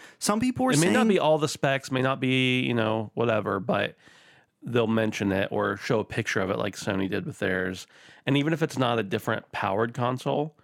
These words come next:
Speaker 2: they've gotta come out with another, like, a sat edition or something, you know?
Speaker 1: Right. Yeah. All right. I'm gonna go next
Speaker 2: Okay.
Speaker 1: just because I don't wanna forget mine. And I, I had them organized in my head, and I know I'll, I'll screw up.
Speaker 2: I
Speaker 1: My
Speaker 2: had to
Speaker 1: dr-,
Speaker 2: write mine down.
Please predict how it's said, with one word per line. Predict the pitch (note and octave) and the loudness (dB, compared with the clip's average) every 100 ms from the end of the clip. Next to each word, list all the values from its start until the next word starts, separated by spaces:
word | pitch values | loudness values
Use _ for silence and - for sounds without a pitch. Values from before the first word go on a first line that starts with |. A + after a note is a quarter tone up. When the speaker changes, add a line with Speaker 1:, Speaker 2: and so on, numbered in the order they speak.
| _ _ _ | _ _ _
Speaker 2:
they've | - A2 | -8 -2
gotta | A2 G#2 | 0 0
come | A2 G2+ | -2 -4
out | F#2+ | -4
with | - | -4
another, | G#2 - - G#2 | -2 -2 -2 -4
like, | - | -4
a | A#2 | -4
sat | - - | -2 -2
edition | A2+ A#2 - - | -2 -4 -6 -6
or | - | -6
something, | - - B2+ B2 - | -6 -6 -8 -10 -8
you | - | -4
know? | C#3+ | -2
Speaker 1:
Right. | - - _ _ _ _ | -4 -10 _ _ _ _
Yeah. | C3+ A#2+ - - _ - - _ _ _ _ _ - | -4 -2 -6 -16 _ -20 -20 _ _ _ _ _ -6
All | A#2+ | -6
right. | G#2+ - _ - | -6 -10 _ -4
I'm | C3 | -2
gonna | D#3 | 0
go | D3+ C3+ | 0 0
next | B2 A2 - - - | -2 -4 -10 -12 -6
Speaker 2:
Okay. | A#2+ | -2
Speaker 1:
just | B2 B2+ | -2 -4
because | B2+ C3 B2 A#2+ B2 - - - | -6 -4 -2 -4 -6 -8 -12 -6
I | B2+ | -4
don't | B2+ | -2
wanna | C3 | -4
forget | B2 B2 B2 A2+ _ _ _ _ _ _ | -4 -6 -6 -8 _ _ _ _ _ _
mine. | - B2+ - D#3+ _ _ _ _ | -8 -8 -8 -14 _ _ _ _
And | C#3 | -6
I, | B2+ A#2+ - - | -4 -6 -8 -10
I | B2+ | -6
had | C3 B2+ | -4 -2
them | C3 B2+ - _ - | 0 -2 -4 _ -4
organized | C3+ C3 B2+ B2+ B2+ | -4 -2 -4 -4 -6
in | B2 | -6
my | A#2+ | -6
head, | A#2+ | -6
and | E2+ | -6
I | B2+ | -6
know | B2+ | -4
I'll, | A#2+ A#2+ - | -2 -4 -6
I'll | - C3+ | -8 -6
screw | - B2+ | -4 -2
up. | A#2+ - - - - - | -2 -4 -16 -20 -20 -6
Speaker 2:
I | - | 0
Speaker 1:
My | E3+ | 4
Speaker 2:
had | F3+ | 4
to | D#3 | 4
Speaker 1:
dr-, | |
Speaker 2:
write | D#3+ F3+ | 2 2
mine | C#3+ C3 | 0 2
down. | C3+ C#3+ C3+ | 2 2 0